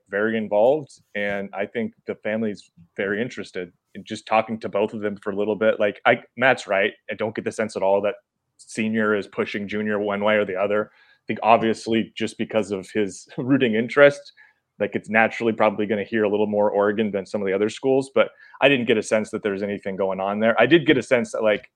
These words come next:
they really like Oregon, you know? So, like, I, it was funny 'cause I think on the message board last week, somebody was like, "Why isn't Oregon recruiting?" And I think it was just somebody who hadn't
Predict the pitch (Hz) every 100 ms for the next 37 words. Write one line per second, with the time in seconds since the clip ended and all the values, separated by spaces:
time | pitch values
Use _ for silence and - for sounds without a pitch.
0 | _ 120 110 110 95 95 98 95 98 80
1 | _ _ _ 101 87 90 - 101 101 110
2 | 107 - _ _ - - _ 120 - 127
3 | 120 131 143 143 104 107 110 113 117 107
4 | 101 95 - 101 - 101 98 95 92 98
5 | 92 101 104 98 98 101 104 98 92 92
6 | - 139 120 95 92 104 107 123 117 104
7 | 98 104 101 95 95 95 92